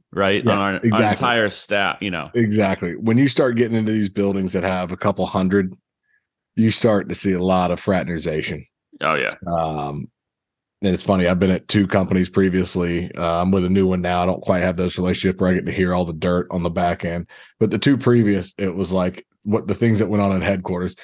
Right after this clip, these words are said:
Speaker 2: There was a lot of fraternization, to say the very least.
Speaker 1: <laughs> So,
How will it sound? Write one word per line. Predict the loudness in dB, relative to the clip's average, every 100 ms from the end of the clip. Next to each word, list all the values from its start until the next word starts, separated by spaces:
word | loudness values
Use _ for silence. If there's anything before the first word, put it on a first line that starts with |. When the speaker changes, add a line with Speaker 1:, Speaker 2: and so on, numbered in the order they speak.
| -20 _ _ _
Speaker 2:
There | 0 2 4
was | 2 2 2 2
a | 0
lot | 0 -2 -2 -2 0 -2 -6 -10
of | -2
fraternization, | -2 0 -4 -6 -10 -12 -8
to |
say | -4
the | -4
very | -4 -6
least. | -6 -8 -8 -10
Speaker 1:
<laughs> | -10 -12 -12 -12 -16 -10 -12 -12 _ _ _ _ _ _ _ _ _ _ _ _ _ _ _ _ _ _ _ _ _ _ _
So, | 0 0 -2